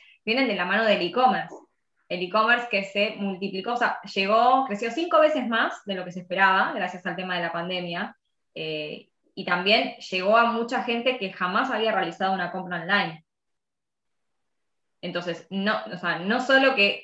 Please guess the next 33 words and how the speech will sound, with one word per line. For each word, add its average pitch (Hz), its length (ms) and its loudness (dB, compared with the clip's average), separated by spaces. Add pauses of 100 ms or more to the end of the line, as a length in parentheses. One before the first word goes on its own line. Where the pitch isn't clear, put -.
(120)
que 175 380 -6
uno 220 280 -2
amplía 202 520 2
el 202 60 0
mercado, 180 440 0
sino 185 240 -8
que 202 80 0
también 196 320 -2
se 196 140 -6
amplía 202 320 0
el 196 120 -2
público, 185 600 -4 (880)
porque 196 240 -4
está 302 300 4
dentro 240 300 0
de 220 100 4
los 202 100 2
consumidores 202 560 -2
gente 233 320 -4
que 180 140 0
antes 208 420 -2 (220)
quizás 202 260 0
no 208 180 0
era 254 220 2
consumidora 170 640 -4
del, 156 540 -6 (260)
del 160 540 -10
e-commerce, 165 520 -6 (200)
que - 80 -20
compraban 175 400 -4
cosas 175 240 -8
por 175 100 -6
internet. 165 500 -8